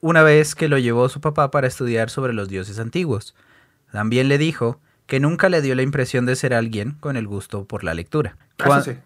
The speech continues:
Speaker 1: cuando el bibliotecario por fin cesó en su burla y dejó de decir que no le hace a la lectura, Thor por fin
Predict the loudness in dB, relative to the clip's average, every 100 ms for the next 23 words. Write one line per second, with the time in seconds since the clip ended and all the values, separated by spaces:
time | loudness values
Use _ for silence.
0 | _ _ 0 2 4 6 6 4 0 0
1 | 0 0 0 2 0 0 0 0 0 0
2 | 2 0 _ -4 -2 0 2 2 2 2
3 | 0 -2 0 2 0 -2 -2 -4 -4 -6
4 | -6 -6 -8 -6 -2 2 2 2 2 0
5 | 0 0 0 -2 _ _ _ _ _ _
6 | -4 2 4 2 -4 _ _ _ 0 2
7 | 2 0